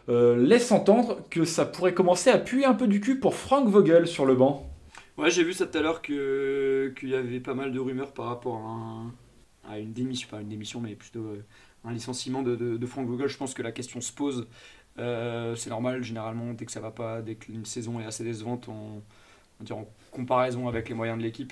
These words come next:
Speaker 2: euh, c'est souvent le coach qui prend en premier. Mais je suis pas du tout convaincu que ce soit, qu'en virant le coach,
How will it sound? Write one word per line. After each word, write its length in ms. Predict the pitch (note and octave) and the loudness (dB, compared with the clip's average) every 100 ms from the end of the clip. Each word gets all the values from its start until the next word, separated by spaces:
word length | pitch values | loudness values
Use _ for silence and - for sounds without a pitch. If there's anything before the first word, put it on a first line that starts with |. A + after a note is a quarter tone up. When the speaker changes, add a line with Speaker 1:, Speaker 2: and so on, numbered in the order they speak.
| - | -10
Speaker 2:
euh, 140 | A2 A2 | -8 -8
c'est 180 | - | -10
souvent 360 | G#2+ - B2 A#2 | -14 -12 -8 -8
le 60 | A2+ | -6
coach 220 | C3 - | -8 -8
qui 100 | - | -14
prend 160 | - | -10
en 40 | A#2+ | -8
premier. 400 | - C3 C#3 D3+ - - - - | -6 -2 -4 -4 -14 -20 -18 -6
Mais 120 | A#2 | -4
je 80 | - | -4
suis 160 | B2+ | -6
pas 260 | A#2+ D3 C#3+ | -2 0 0
du 240 | A2+ A#2 | -2 -14
tout 160 | - D3+ | -12 -10
convaincu 420 | - C3+ C3 C#3+ | -4 -4 -4 -10
que 80 | - | -16
ce 200 | - A#2+ | -14 -12
soit, 800 | G#2+ B2 A#2+ B2 B2+ B2+ B2+ B2 | -10 -4 -2 0 0 0 -2 -2
qu'en 180 | B2 A#2+ | -4 -6
virant 260 | A2 B2+ B2+ | -4 -4 -4
le 80 | B2 | -2
coach, 420 | D3+ D3 - | -2 -2 -6